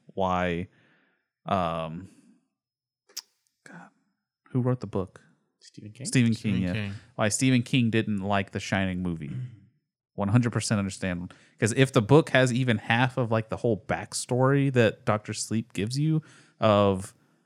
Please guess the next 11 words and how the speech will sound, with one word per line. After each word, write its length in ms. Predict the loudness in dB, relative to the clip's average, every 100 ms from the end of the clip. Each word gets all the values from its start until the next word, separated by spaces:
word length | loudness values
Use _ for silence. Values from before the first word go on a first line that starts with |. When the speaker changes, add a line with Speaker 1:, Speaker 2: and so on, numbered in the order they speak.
| _ _ _ _ _
Speaker 1:
like, 160 | -4 -2
the 100 | -2
house 320 | 0 0 0
actually 340 | -2 -2 -8 -10
feeds 460 | -4 2 2 2
off 200 | 2 2 0
of 120 | -6
the 60 | -8
power 500 | -2 2 4 4 4
of 160 | 2
Danny 680 | 4 6 6 6 6 4 2